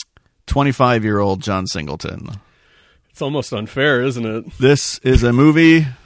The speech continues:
Speaker 1: that a twenty-five-year-old makes.
Speaker 2: Yeah.
Speaker 1: Um,
Speaker 2: <laughs> It's amazing.
Speaker 1: for better and for worse.
Speaker 2: Yeah. I, I really like that he just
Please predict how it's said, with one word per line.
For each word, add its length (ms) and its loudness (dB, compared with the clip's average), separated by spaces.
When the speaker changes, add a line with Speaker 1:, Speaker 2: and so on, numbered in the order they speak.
Speaker 1:
that 180 -4
a 140 -4
twenty-five-year-old 960 -2
makes. 540 -10
Speaker 2:
Yeah. 280 -4
Speaker 1:
Um, 800 -4
Speaker 2:
<laughs> 460 -18
It's 300 -8
amazing. 460 -6
Speaker 1:
for 200 4
better 300 8
and 160 2
for 120 -2
worse. 340 -10
Speaker 2:
Yeah. 360 -2
I, 440 -6
I 100 -6
really 340 -2
like 360 -2
that 280 -4
he 480 -6
just 400 -10